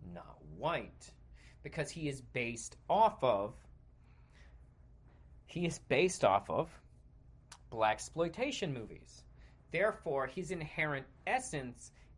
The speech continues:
is connected to his blackness. Batman, however, could be black if, because there's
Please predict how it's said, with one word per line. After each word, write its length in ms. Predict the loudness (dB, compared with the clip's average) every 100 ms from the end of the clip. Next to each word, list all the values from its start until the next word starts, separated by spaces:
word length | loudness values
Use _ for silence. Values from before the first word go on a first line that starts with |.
| -6
is 280 | -2 -2 -4
connected 640 | -4 0 0 -2 -8 -12
to 140 | -12 -12
his 260 | -10 -12 -12 -2
blackness. 840 | 2 2 0 -8 -14 -16 -20 -20 -20 -20 -20 -20 -20 -20 -20 -20 -20 -20 -20 -20 -20 0 6
Batman, 500 | 6 6 2 0 0
however, 500 | 0 0 0 -4 -6 -18 -4
could 240 | 4 4
be 100 | 4
black 560 | -4 -6 -8 -12 -18 -20 -20 -20 -20 _ -20 -20 -20 -20 -20 -20 -20 -20 -20 -20 -2
if, 200 | -2 -2 -8 -20 -20 -20 -20 -16 -6
because 480 | -4 6 8 8 2
there's 460 | 4 4 2 -6